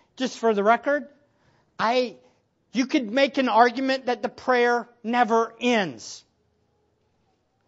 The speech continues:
It doesn't end until the end of chapter three. You can actually make an argument that this prayer of Paul never ends.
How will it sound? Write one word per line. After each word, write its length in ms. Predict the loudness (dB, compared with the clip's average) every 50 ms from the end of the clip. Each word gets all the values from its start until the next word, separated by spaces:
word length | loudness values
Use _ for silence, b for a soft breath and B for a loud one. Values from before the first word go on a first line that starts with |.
| _ _ _ _ _ _ _ _
It 100 | -4 0
doesn't 400 | 2 2 2 2 2 -2 -6 -6
end 460 | -4 -2 0 0 0 0 -2 -2 -4 -8 -14 _ _ _ _ _ _
until 680 | -2 -2 -2 -2 0 2 4 6 6 6 4 2 b b b b b b b _ _ -4
the 220 | -4 0 2 4
end 160 | 4 4 4
of 100 | 4 2
chapter 460 | 4 4 6 6 6 4 4 0 0 2
three. 520 | 2 4 6 6 6 6 4 0 -6 -16 _ _ _ _ _ _
You 100 | -8 0
can 140 | 2 2 4
actually 380 | 4 4 2 2 2 2 4
make 220 | 6 6 6 6 6
an 100 | 8 10
argument 600 | 12 12 10 10 6 2 2 2 0 -2 -4 -8 b b b b b b 4
that 160 | 4 6 6
this 180 | 4 4 2
prayer 680 | -2 2 6 8 10 10 10 8 6 4 2 0 0 0
of 200 | 0 0 0 4
Paul 560 | 6 8 10 10 10 10 10 8 6 2 B B B B
never 680 | -2 2 4 6 6 6 6 6 6 6 6 6 4 4
ends. 840 | 2 2 4 4 4 4 2 2 -2 -4 -8 -10 -12 -14 -14 -14 -16